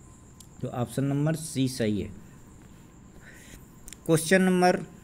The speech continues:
nine है, which of the following required term does not denote test? निम्नलिखित में से कौन सा आवश्यक शब्द test को indicate, संकेत नहीं देता है, संकेतित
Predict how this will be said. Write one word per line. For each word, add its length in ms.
nine 380
है, 240
which 200
of 120
the 120
following 480
required 440
term 160
does 340
not 160
denote 420
test? 200
निम्नलिखित 500
में 180
से 180
कौन 360
सा 140
आवश्यक 680
शब्द 560
test 280
को 340
indicate, 640
संकेत 560
नहीं 220
देता 280
है, 280
संकेतित 600